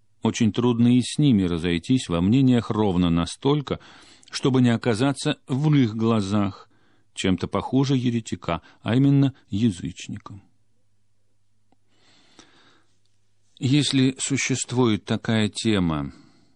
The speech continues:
которая способна погубить книгу о сущности христианства, если какая-то тема может вылиться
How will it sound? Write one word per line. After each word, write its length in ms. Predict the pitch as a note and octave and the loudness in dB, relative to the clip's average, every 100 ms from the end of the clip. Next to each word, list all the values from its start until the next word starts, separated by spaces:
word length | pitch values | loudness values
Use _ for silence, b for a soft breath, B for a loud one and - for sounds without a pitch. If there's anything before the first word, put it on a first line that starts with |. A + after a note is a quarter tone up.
| b _ _ _ _ _ _ | b _ _ _ _ _ _
которая 440 | - G2 A#2+ A2 G#2 | -12 -6 -2 0 -2
способна 600 | - A2 - B2+ G#2+ G2 | -4 -4 0 0 2 0
погубить 500 | G#2 G#2 G2 A2 - | -2 -2 0 -2 -2
книгу 440 | A2 G#2+ F#2 F#2+ | 0 2 0 -2
о 100 | - | -4
сущности 640 | G2 - G#2 - F#2+ - - | -4 -2 -4 -2 -6 -6 -10
христианства, 1000 | - E2 - - A#2 C#3 G2 - - F#2 _ _ _ _ _ _ _ _ _ _ _ _ _ _ _ _ _ | -8 -8 -8 -4 -2 -2 -4 -12 -18 -18 _ _ _ _ _ _ _ _ _ _ _ _ _ _ _ _ _
если 320 | A#2 C#3 D3+ | 0 2 0
какая-то 580 | C3+ D#3 - D#3 C#3 C#3 | 0 -2 0 0 2 0
тема 320 | - C#3+ B2 A#2 | 0 0 4 4
может 340 | A#2+ A2+ G#2 | 4 2 -2
вылиться 580 | A2 C3 A#2+ - A2 | 0 2 2 0 -4